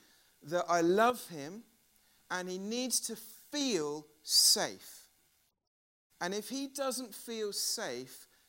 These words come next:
I will not be able to connect with his spirit, with his soul. So I've got to create an environment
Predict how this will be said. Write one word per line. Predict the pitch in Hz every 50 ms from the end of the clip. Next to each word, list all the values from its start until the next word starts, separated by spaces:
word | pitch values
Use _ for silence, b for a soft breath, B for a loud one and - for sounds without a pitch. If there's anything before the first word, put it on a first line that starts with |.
| b b _ -
I | 170 185 196 202
will | 202 190 196 190
not | 185 185 190 202 214 226 - 175 -
be | 214 220 208
able | 202 190 185 165 175 175
to | 175 - - 175 - - -
connect | 175 170 180 180 - - - -
with | 165 156 -
his | - 165 151
spirit, | - - - - - - 165 147 123 107 101 - -
with | 127 131 -
his | - 131 117
soul. | - - - - 143 123 104 95 95 95 _ _ _ _ _ _ _ _ _ b b b b b b b b
So | - - - 180 175
I've | 175 175 165 -
got | - 208 208 - 196 -
to | - 240 226
create | - - - 233 220 214 208 202 196 - -
an | 175 180
environment | 180 175 160 151 165 160 151 151 143 135 131 127 127 131 117 - -